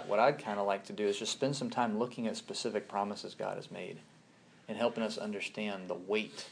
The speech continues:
of them and how we can talk to people about, one, how God's promises are different than people's promises. Um, he never lies. The promise is always true.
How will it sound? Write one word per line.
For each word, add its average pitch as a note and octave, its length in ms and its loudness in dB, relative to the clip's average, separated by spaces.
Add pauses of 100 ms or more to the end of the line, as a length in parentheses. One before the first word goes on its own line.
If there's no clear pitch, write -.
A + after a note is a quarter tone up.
(220)
of F#2 220 -4
them F#2 220 -6 (100)
and G2+ 100 -6
how G#2+ 180 0
we A2 120 2
can G#2 160 -8
talk G#2 280 2
to - 80 -16
people F#2+ 440 -4 (460)
about, A2 260 8
one, C3+ 260 6
how A#2 140 6
God's A2 300 6
promises A2 560 0
are F#2+ 60 -4
different G2+ 340 -2
than F#2+ 100 -10
people's - 360 -8
promises. - 680 -10 (840)
Um, F#2+ 360 -8 (600)
he C3 160 -4
never B2 640 6
lies. - 720 -4 (2000)
The - 60 0
promise B2 560 2
is A2 160 -2 (100)
always B2 600 6
true. - 440 -2